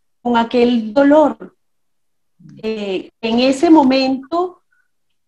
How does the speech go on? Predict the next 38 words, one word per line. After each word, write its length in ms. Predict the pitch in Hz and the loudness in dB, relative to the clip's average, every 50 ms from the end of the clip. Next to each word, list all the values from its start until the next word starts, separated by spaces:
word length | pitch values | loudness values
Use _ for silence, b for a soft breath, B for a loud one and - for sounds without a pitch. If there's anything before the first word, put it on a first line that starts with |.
| _ _ | _ _
yo 600 | - 220 220 247 294 285 277 269 269 285 294 - 294 | -16 -10 -4 -2 0 2 2 2 0 0 -2 0 0
no 200 | 294 285 285 302 | 0 0 0 0
lo 180 | 302 311 320 | 0 -2 -2
reconocía 840 | 320 320 311 294 294 - 262 240 220 220 - - 349 370 359 254 220 | -2 -4 -6 -8 -8 -8 -8 -8 -8 -8 -6 0 2 2 2 2 0
como 220 | 226 240 226 226 220 | -2 -4 -4 -4 -4
un 100 | 220 220 | -4 -4
dolor, 500 | 233 240 233 208 190 180 175 190 190 185 | -2 -2 -2 -2 -4 -4 -6 -8 -10 -10
yo 240 | 196 196 185 185 185 | -10 -8 -6 -8 -8
creía 480 | - 247 247 240 240 240 247 262 269 | -8 -8 -8 -6 -4 -4 -4 -4 -4
que 100 | 277 269 | -4 -4
era 140 | 247 262 269 | -4 -4 -4
que 100 | 277 285 | -4 -4
me 140 | 262 233 233 | -4 -2 -2
daba 200 | 233 240 208 220 | -2 -2 0 0
miedo, 520 | 240 240 240 233 226 208 175 170 - - - _ _ _ _ _ _ _ _ _ | 2 2 2 0 0 -2 -4 -6 -10 -14 -20 _ _ _ _ _ _ _ _ _
¿no? 200 | - 202 208 254 | -14 -10 -8 -8
O 560 | 320 330 330 - _ _ _ _ _ _ _ | -8 -8 -12 -16 _ _ _ _ _ _ _
sea, 160 | _ - 226 220 | _ -16 -16 -14
que 100 | - 208 | -12 -10
mi 140 | 208 202 | -10 -8
mamá 240 | 196 185 185 185 180 | -8 -6 -6 -4 -4
ya 160 | 185 214 233 | -4 -4 -2
no 80 | 262 285 | -2 -2
estuviera 680 | 285 285 320 311 269 320 320 330 339 349 349 349 320 - - | -2 -2 -2 0 2 2 2 2 2 0 0 -2 -4 -4 -6
y 300 | 277 254 247 226 220 - - | -6 -4 -4 -6 -8 -10 -10
que, 120 | 214 240 | -8 -8
y 220 | - - 254 226 - | -6 -4 -6 -6 -4
que 140 | 233 214 214 | -4 -4 -2
la 180 | 202 196 190 | -2 -2 0
iban 340 | 185 185 185 185 202 240 254 | 0 -2 -2 -2 -4 -6 -6
a, 300 | 254 233 196 190 190 208 | -6 -6 -6 -8 -8 -10
la 200 | 196 208 185 175 | -10 -10 -10 -8
metí-, 520 | 180 175 170 - 233 233 233 220 214 208 214 | -10 -10 -10 -8 -6 -6 -4 -4 -4 -6 -6
la 120 | 214 190 | -8 -10
metieron 400 | 190 196 190 - 214 226 240 247 240 | -10 -12 -12 -10 -8 -6 -6 -8 -10
en 60 | 208 | -12
una 240 | 202 202 214 226 - | -12 -12 -12 -10 -6
cosa, 300 | 240 240 247 247 - | -6 -6 -6 -6 -10